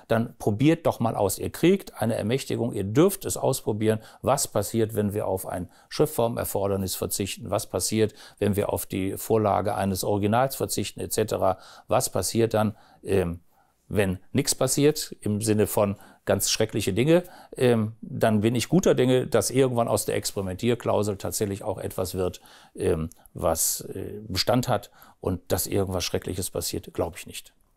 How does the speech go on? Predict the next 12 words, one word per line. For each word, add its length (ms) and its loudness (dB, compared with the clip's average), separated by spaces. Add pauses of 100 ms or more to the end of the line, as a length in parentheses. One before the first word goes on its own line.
(260)
Digitalisierung 800 4
lebt 240 4
durch 100 4
das 160 0
Verbindende. 640 2 (280)
Und 160 4
beim 160 4
Verbindenden 720 4
ist 180 2
es 180 2
natürlich 400 0
Voraussetzung, 800 2